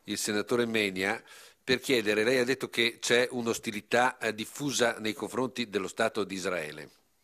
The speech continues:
Volevo capire se questa ostilità è, eh, nei confronti dello Stato in quanto tale e, eh, è radicata dal tempo in cui questo Stato venne creato, come sappiamo, in maniera del tutto artificiale,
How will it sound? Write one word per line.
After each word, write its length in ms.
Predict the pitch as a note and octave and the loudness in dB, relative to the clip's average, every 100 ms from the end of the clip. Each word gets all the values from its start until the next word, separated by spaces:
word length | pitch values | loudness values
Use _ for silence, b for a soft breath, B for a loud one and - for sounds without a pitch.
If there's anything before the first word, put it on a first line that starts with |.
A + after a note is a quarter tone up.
| _ _ _ _ - - | _ _ _ _ -6 -2
Volevo 260 | A2 A#2 B2+ | -2 0 -2
capire 580 | A#2 - A#2 F2 D2 - B B B | -2 -2 0 0 -2 -8 B B B
se 220 | - - G2 | -6 -4 -2
questa 300 | C3+ C#3 A#2 | 0 0 0
ostilità 880 | G#2 A#2 G#2 - A2+ G2+ C#2+ - _ - | -2 -4 -6 -2 2 2 0 -4 _ -2
è, 280 | B2+ B2+ - | 0 0 0
eh, 520 | G2+ F#2+ F2+ F2+ _ _ | -2 0 -2 -6 _ _
nei 260 | G#2+ A#2+ A#2 | -6 -4 -2
confronti 600 | A#2 G2 B2+ D#3+ C3 A#2+ | -4 0 0 0 0 -2
dello 280 | G2+ G2+ | -2 -2
Stato 480 | F#2+ - - C3+ C#3 | -2 -2 2 2 2
in 120 | A#2 | -2
quanto 420 | G2 G#2 F#2+ G2 - | -2 -2 -2 -8 0
tale 560 | C3+ C#3 A#2 G2 F2 B B B B | 2 4 4 2 0 B B B B
e, 260 | - A2 G#2+ | -2 0 0
eh, 460 | A2 G2+ F#2 F2 F2+ | 0 0 2 -2 -4
è 180 | - G#2 | -2 0
radicata 580 | G#2 G2+ - B2+ B2+ A2+ | 0 -2 0 0 2 0
dal 240 | G2+ F#2+ | 0 0
tempo 360 | B2+ B2+ - A2 | 0 0 0 -4
in 160 | F#2+ | -4
cui 180 | - B2+ | -4 -4
questo 300 | - G2+ F#2+ | -2 -4 -4
Stato 380 | - A#2+ - F#2+ | 0 0 0 -2
venne 280 | G#2 G#2+ G2 | -2 -2 -2
creato, 460 | F#2 F#2 A#2 - | 0 0 0 -2
come 200 | F#2 F2 | -10 -8
sappiamo, 640 | - - - G#2 G2+ E2 - B B B B | -8 -6 -4 -2 -2 -8 -12 B B B B
in 120 | G2 | -6
maniera 360 | F#2+ G2 G2+ | -4 0 0
del 160 | G2 F#2 | 0 -4
tutto 220 | G#2 G2 | -6 -4
artificiale, 800 | F#2 F#2 F2+ F2+ B2 B2 G2+ - | -4 -4 -12 -4 2 2 2 -2